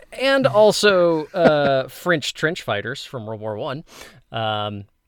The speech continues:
uh, but I do think I'll, I might pick up a couple of, uh, contrasts just for the terrain to get that done really quickly, 'cause,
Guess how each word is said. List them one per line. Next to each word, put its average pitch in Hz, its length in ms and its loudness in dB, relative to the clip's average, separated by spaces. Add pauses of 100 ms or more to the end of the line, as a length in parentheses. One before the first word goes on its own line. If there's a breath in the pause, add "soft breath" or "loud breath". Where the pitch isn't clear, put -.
(460)
uh, 117 260 -4
but 135 160 -4
I 135 60 0
do 139 140 -6
think 131 200 -6
I'll, 113 280 -2
I 120 80 -8
might 110 240 -10 (180)
pick - 180 -14
up 110 120 -8
a 104 40 -16
couple 104 320 -12
of, 98 180 -10
uh, 98 200 -10
contrasts 98 500 -14
just - 200 -16
for 101 100 -14
the 95 80 -18
terrain 98 480 -14
to 101 60 -14
get 98 120 -12
that 101 140 -12
done 104 180 -12
really 104 160 -12
quickly, 113 360 -12
'cause, 98 380 -20